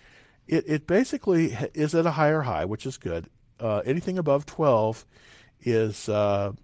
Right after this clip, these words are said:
you know, is, it, any, anything above twelve is, is, is pretty good. I'm liking that. It's up to twenty, you know, I have no idea why it's doing this, but the monthly, it has been increasing on a monthly basis. Let's just kinda see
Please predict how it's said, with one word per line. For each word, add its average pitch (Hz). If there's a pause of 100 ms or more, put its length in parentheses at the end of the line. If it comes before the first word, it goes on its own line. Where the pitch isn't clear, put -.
(120)
you 120
know, 101
is, -
it, 104
any, 156
anything 175
above 139
twelve 107
is, 101
is, 117
is 117
pretty 143
good. 78 (580)
I'm 95
liking 120
that. 92
It's -
up 156
to -
twenty, 165 (180)
you 131
know, 131
I -
have 196
no 180
idea 139
why 120
it's 143
doing 156
this, 95
but - (400)
the 104
monthly, 160
it 117
has 127
been 147 (340)
increasing 139
on 107
a 101
monthly 131
basis. 120 (640)
Let's -
just -
kinda 127
see 98